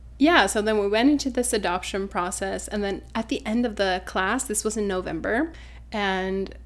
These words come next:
we both felt ready to go ahead and start gathering the paperwork. And just adoption works a little bit differently in Norway, and I'm not gonna go into that. But then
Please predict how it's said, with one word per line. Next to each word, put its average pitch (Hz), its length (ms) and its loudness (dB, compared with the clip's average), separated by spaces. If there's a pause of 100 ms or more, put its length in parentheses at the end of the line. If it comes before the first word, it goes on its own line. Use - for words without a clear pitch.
we 202 520 2
both 208 440 2
felt 233 400 0
ready 202 300 4
to 202 140 -10
go 185 180 2
ahead 180 400 0
and 175 100 -2
start 170 280 0
gathering 190 400 2
the 196 60 -2
paperwork. 185 840 -2 (580)
And 180 500 -2 (640)
just - 280 -4 (160)
adoption 202 400 0
works 190 220 0
a 214 60 -2
little 196 120 4
bit 190 140 -2
differently 190 540 -2
in 190 80 0
Norway, 185 360 -2
and 185 100 0
I'm 185 100 -2
not - 120 -6
gonna 190 160 -4
go 190 200 -2
into 208 220 -2
that. 185 280 -2
But 196 140 -4
then 196 280 -2